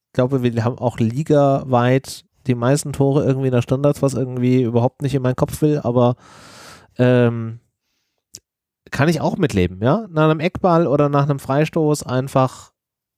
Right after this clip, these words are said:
ein Tor gemacht und dann das Ding sauber zu Ende gespielt und fertig.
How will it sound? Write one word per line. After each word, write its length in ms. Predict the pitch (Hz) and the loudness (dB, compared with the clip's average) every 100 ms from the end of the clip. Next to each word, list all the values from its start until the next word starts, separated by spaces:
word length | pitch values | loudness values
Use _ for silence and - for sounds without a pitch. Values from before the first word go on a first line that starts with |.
| _ _ 135 | _ _ -12
ein 200 | 135 - | -12 -10
Tor 500 | - 147 147 147 151 - | -2 2 4 4 2 0
gemacht 400 | 139 131 131 - | 0 2 0 -2
und 220 | - 123 | -4 0
dann 420 | 120 117 120 120 123 - _ _ _ - | 2 2 -2 -8 -12 -16 _ _ _ -4
das 160 | 120 | -2
Ding 280 | - 127 131 | 0 0 0
sauber 380 | 120 117 135 127 | 2 2 4 2
zu 120 | 131 | 2
Ende 240 | 78 120 120 | -2 0 0
gespielt 480 | 113 - 110 113 | 0 0 2 2
und 160 | - 98 | 0 -6
fertig. 420 | - 95 95 - | -4 -4 -6 -10